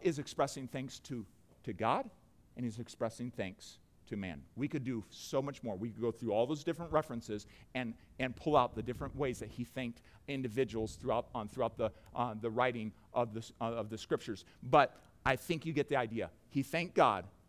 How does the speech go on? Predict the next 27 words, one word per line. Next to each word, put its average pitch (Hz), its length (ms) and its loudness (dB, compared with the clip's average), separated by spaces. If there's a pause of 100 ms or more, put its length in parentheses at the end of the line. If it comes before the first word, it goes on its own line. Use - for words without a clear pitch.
and 123 80 -2
he 120 60 -2
thanked 110 340 -8 (380)
fellow 107 180 2
man. 87 240 -6 (420)
And 156 120 -2
that's 175 180 0
what 202 100 4
our, 180 360 4
our, 185 280 2 (220)
our 170 100 4
spirit 127 320 0
ought 85 60 -4
to 82 80 -12
be. 73 160 -12 (640)
I 123 80 -4
thank 160 240 -2
God. 156 340 10 (300)
And 123 120 -2
friends, 156 460 0 (100)
I, 110 280 -4
I, 120 40 0 (300)
we 110 140 -2
gotta 113 320 2
get 202 220 0
this. - 380 -2 (2000)
Godward 151 720 4